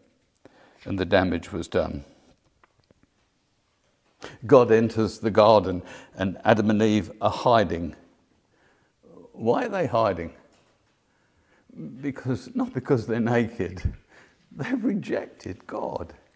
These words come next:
That's why they're hiding. They don't want to meet up with him. This one that they've rejected, the one that they've turned their back on, that's why they're hiding in the garden.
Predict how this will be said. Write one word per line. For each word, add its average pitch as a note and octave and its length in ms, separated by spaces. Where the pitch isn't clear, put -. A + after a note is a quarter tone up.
That's E4+ 220
why D#3 160
they're A2+ 180
hiding. F#2 640
They G3 140
don't G3 200
want A#3 140
to A#3+ 80
meet E3+ 300
up B2 180
with A2 180
him. F#2 280
This F3 280
one F3 260
that C3+ 160
they've C#3 320
rejected, B2+ 720
the C3 80
one F3+ 260
that D#3+ 160
they've C#3+ 240
turned D#3+ 380
their A#2 100
back A2 400
on, A#2+ 380
that's G3+ 580
why B2+ 300
they're A2 160
hiding G2 580
in G#2+ 160
the F#2 80
garden. E2 600